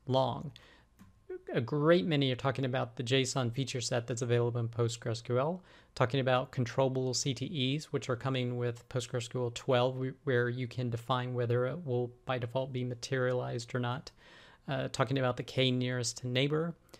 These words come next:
talking about, uh, different indexes, features that are coming in twelve, uh, the new pluggable storage that was implemented, as well as potentially, uh, Z heap,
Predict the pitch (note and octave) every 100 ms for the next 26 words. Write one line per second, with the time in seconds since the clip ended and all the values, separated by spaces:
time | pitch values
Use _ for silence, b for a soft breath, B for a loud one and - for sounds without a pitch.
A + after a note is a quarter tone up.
0 | B B _ C#3 B2 B2 B2 - D#3+ E3+
1 | D3 - - C3 - C3+ C3 B2 - C#3
2 | C3 B2+ - - - _ - C#3+ B2 B2
3 | B2+ B2+ B2 C3 B2+ B2 A#2+ - B2+ B2
4 | C#3 - b b b - B2 A#2 B2+ C3
5 | B2+ - - C#3+ C3 B2 - - C3 C3
6 | B2+ - C#3+ C#3+ A#2+ - C3 C3+ C3 C3
7 | D#3+ - b b _ B2+ - C#3 B2 B2+
8 | A#2 A#2 - _ A#2+ B2 A#2 C#3+ C3 C3
9 | D#3 B2 A2 C#3 C3+ - C#3+ -